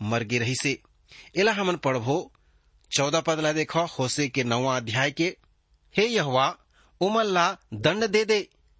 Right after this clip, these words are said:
तै का देबे? एकर के उनकर स्त्री मन के गर्भ गिर जाही और स्तन ह सुखा जाही। उनकर स्त्री मन बांझ रही,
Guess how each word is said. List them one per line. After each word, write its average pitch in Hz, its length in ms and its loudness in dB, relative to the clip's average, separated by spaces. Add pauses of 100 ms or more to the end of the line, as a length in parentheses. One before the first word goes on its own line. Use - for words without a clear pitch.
(420)
तै 180 140 2
का 175 300 2
देबे? 156 360 0 (840)
एकर 226 240 2
के 175 340 0 (220)
उनकर 190 360 2 (100)
स्त्री 226 300 0
मन 214 180 2
के 180 200 0
गर्भ 139 360 0 (160)
गिर 123 220 0
जाही 156 420 0 (280)
और 139 200 0 (100)
स्तन 190 380 0
ह 151 320 -2
सुखा 120 420 -4
जाही। 123 340 -4 (600)
उनकर 208 360 2 (100)
स्त्री 202 300 0
मन 180 240 0 (120)
बांझ 131 360 0
रही, 202 340 0